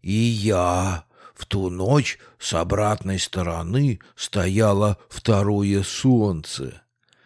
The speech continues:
"Не городи глупости, с обратной стороны ещё какой-то. Солнце одно, оно просто ходит туда-сюда, сюда-туда по небу.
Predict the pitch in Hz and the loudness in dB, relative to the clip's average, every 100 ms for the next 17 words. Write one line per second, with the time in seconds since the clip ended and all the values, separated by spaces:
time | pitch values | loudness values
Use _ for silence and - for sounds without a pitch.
0 | _ _ _ 165 240 233 254 294 277 302 | _ _ _ -4 -2 6 8 8 4 4
1 | 262 175 110 98 - 80 - - - 214 | 4 2 2 -2 -2 -6 -8 -8 4 6
2 | 214 226 226 220 - 240 247 226 156 117 | 10 8 8 4 4 6 6 4 0 0
3 | 123 139 113 139 - 98 92 - 90 78 | 0 0 2 2 2 2 2 2 0 -2
4 | _ _ - - 226 277 247 - 220 220 | _ _ -12 -2 2 2 4 6 8 6
5 | 131 101 104 104 95 - _ - 113 143 | 2 -4 -2 -2 -4 -8 _ 0 2 4
6 | 123 131 135 - 131 - 277 254 98 85 | 2 2 2 2 -2 0 0 0 -2 -8
7 | - - - 240 196 262 269 - - 113 | -14 -14 -2 -2 2 4 4 0 -4 -2
8 | 90 147 104 90 - - - - 339 311 | -2 -2 -2 -2 -4 -12 -2 2 4 4
9 | 294 302 - 175 135 143 151 151 _ - | 4 2 -2 0 4 4 4 2 _ 2
10 | 156 151 151 139 135 139 | 4 4 0 0 -2 -6